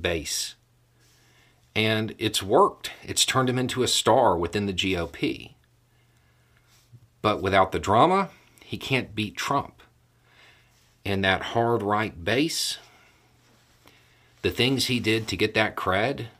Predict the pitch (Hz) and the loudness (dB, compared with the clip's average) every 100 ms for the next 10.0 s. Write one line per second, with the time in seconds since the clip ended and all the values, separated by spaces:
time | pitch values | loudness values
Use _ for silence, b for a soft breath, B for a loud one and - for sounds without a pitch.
0 | _ _ _ _ - 85 92 101 - 98 | _ _ _ _ -6 -2 -2 -2 -2 -2
1 | 101 98 95 104 - - 104 110 110 110 | -2 -2 -4 -6 -6 -4 2 4 4 2
2 | 107 b b b b b b b b b | 0 b b b b b b b b b
3 | b _ _ _ _ - 127 - - 107 | b _ _ _ _ -4 -2 -2 -2 2
4 | 120 131 117 117 95 92 98 - 101 95 | 4 4 0 -2 -2 -2 -4 -4 -4 -4
5 | 90 85 - 82 - 87 82 78 76 76 | -6 -6 -6 -8 -6 -6 -4 -4 -4 -6
6 | 78 78 73 71 - - - - - - | -8 -8 -8 -8 -10 -10 -10 -10 -12 -20
7 | _ _ _ _ _ _ _ _ _ _ | _ _ _ _ _ _ _ _ _ _
8 | _ _ _ _ _ _ _ - b b | _ _ _ _ _ _ _ -20 b b
9 | b b b b b - 101 98 95 90 | b b b b b -4 0 0 0 -4